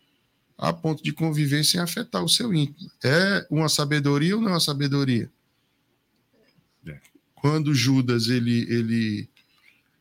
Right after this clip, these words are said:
Speaker 1: ele volta ao plano espiritual pelas próprias mãos, pelo suicídio, a primeira pessoa com quem ele se preocupa, né? Vai, desce as zonas umbralinas pra poder fazer esse res-,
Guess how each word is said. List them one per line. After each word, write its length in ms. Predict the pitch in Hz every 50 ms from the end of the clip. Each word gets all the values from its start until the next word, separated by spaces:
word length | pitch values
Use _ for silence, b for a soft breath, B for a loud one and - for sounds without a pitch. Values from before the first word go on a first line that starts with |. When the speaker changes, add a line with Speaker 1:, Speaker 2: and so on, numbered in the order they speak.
| _ _ _ - - - - -
Speaker 1:
ele 280 | - 107 104 113 113 110
volta 560 | 104 98 95 92 95 120 127 139 143 135 -
ao 80 | 127 127
plano 160 | - 127 120
espiritual 560 | 117 - - 117 113 117 - 113 110 - - _
pelas 280 | - 131 131 127 123 -
próprias 380 | - - 117 117 117 113 110 113
mãos, 240 | 113 113 113 -
pelo 200 | - 117 117 110
suicídio, 680 | 110 - - 123 117 - - - - 131 156 165 165 170
a 60 | 170 170 - -
primeira 420 | 196 190 180 165 160 175 190 -
pessoa 360 | - - 190 175 - 165 151
com 120 | 170 156 143
quem 100 | - 156
ele 60 | 143
se 140 | 131 - 147
preocupa, 640 | - 151 147 135 139 - 127 131 135 131 - 165 143 - _ _ _ _ _ _ _ _ -
né? 260 | - 127 147 196 233 - _ _ _ _ _ _ _ _ _ _ _ _ _ _ _ _ _ -
Vai, 720 | 120 107 98 107 110 110 110 117 127 139 165 208 220 - _ _ _ _ _ _ _ _ -
desce 840 | 107 104 104 113 120 123 123 135 143 160 - - - 208 220 - _ _ _ b b b b b b b b b b _ _ _ _ -
as 200 | 101 107 110 104
zonas 320 | 113 113 113 113 113 107
umbralinas 680 | 117 113 107 113 117 113 113 113 107 113 131 147 160 160 -
pra 120 | - 139
poder 260 | - 151 131 123 135
fazer 320 | 131 - 135 127 120 123 127
esse 200 | 120 - - 113
res-, 300 | 107 123 139 151 143